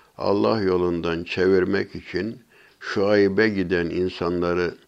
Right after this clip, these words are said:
gözetlemek üzere yollar üzerine oturuyorlar. Şuayb'in peygamberliğini ayıplıyorlar.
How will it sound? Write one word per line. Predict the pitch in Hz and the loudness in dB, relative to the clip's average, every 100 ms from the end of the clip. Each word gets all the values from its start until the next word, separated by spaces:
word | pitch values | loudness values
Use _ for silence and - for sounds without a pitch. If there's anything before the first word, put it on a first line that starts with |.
| _ - - _ | _ -20 -20 _
gözetlemek | 95 95 98 98 - 95 107 104 90 | 0 2 2 0 0 0 2 0 -4
üzere | 85 82 82 | -4 -2 0
yollar | 87 95 98 98 101 | 2 2 2 0 0
üzerine | 95 87 85 82 80 | 0 -2 -2 -2 -2
oturuyorlar. | 78 85 - 90 85 78 78 92 120 - _ _ _ _ _ _ | -4 -4 -4 -2 0 0 -2 -4 -4 -10 _ _ _ _ _ _
Şuayb'in | - - 98 98 98 92 104 98 78 | -12 -4 0 4 2 2 0 -2 -4
peygamberliğini | 98 95 90 90 92 90 87 87 87 95 | 0 2 4 2 0 0 0 0 0 0
ayıplıyorlar. | - 87 87 - 87 90 82 78 82 110 | -2 0 0 -2 -4 0 0 0 -2 -4